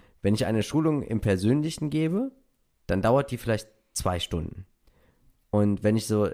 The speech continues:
es in einer Zoom-Schulung gebe, dauert die eine Stunde und jeder sagt, „Mensch, das war ja kurz.“ Obwohl es genau die gleiche Präsentation ist. Weil es kommen noch so, man hat noch so Hemmungen, es ist nicht dieses Persönliche, die Emotionen sind nicht mit dabei,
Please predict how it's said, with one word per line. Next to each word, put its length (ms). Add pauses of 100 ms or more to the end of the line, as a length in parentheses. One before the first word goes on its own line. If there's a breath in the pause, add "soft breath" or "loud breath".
es 120
in 140
einer 240
Zoom-Schulung 480
gebe, 180
dauert 220
die 140
eine 180
Stunde 260
und 120
jeder 180
sagt, 160
„Mensch, 160
das 160
war 80
ja 120
kurz.“ 280
Obwohl 180
es 80
genau 420
die 120
gleiche 300
Präsentation 640
ist. 180 (400 loud breath)
Weil 160
es 140
kommen 400
noch 100
so, 140
man 260
hat 140
noch 140
so 120
Hemmungen, 720
es 180
ist 140
nicht 160
dieses 220
Persönliche, 960
die 160
Emotionen 840
sind 180
nicht 160
mit 160
dabei, 540